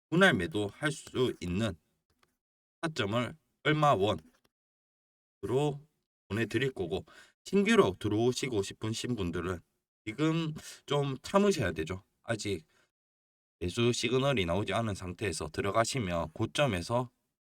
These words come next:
물릴 수도 있다. 앞선 이야기들이 매-, 뭐, 외인과 기관의 수급을 확인하고 용성이 돌아야 안전하게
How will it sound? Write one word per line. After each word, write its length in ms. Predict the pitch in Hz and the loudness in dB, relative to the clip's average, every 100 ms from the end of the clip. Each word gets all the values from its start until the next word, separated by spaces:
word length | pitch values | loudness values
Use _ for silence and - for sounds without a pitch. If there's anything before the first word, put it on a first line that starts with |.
| _ - | _ -10
물릴 280 | 90 131 | 0 0
수도 300 | 139 - 87 | 0 -6 -4
있다. 380 | 85 - 73 82 - - _ _ _ | -6 -4 -4 -4 -8 -20 _ _ _
앞선 400 | 120 - 151 147 | -4 -2 -2 2
이야기들이 540 | 117 120 117 101 95 82 - | 4 4 4 -2 -2 -4 -6
매-, 260 | 95 95 - | -2 -2 -2
뭐, 360 | 87 87 90 85 - - | -2 0 0 -2 -6 0
외인과 360 | 95 135 107 | 2 2 0
기관의 580 | - 90 127 113 90 82 | -2 0 0 2 0 -2
수급을 520 | - - 113 107 101 104 | -8 -2 0 0 -2 -4
확인하고 720 | - 143 143 143 104 90 85 _ _ _ - | -4 -4 0 0 0 -4 -4 _ _ _ -2
용성이 420 | 104 110 175 127 | -2 2 0 0
돌아야 520 | 95 139 139 98 90 - _ _ _ _ _ | 2 6 8 6 4 -2 _ _ _ _ _
안전하게 640 | 95 92 117 143 120 123 | -8 -2 0 0 2 -2